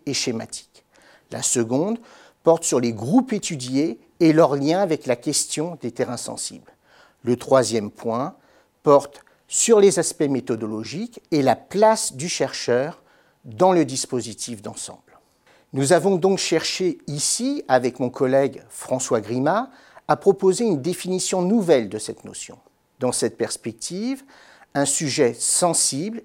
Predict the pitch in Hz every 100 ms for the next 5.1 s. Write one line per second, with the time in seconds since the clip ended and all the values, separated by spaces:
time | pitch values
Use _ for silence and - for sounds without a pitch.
0 | - 127 131 - 117 101 135 196 247 -
1 | 123 117 135 123 - 113 - - _ -
2 | - _ - 247 240 202 160 170 170 -
3 | 123 131 131 131 190 - - - _ _
4 | _ - - - 196 196 127 117 - 131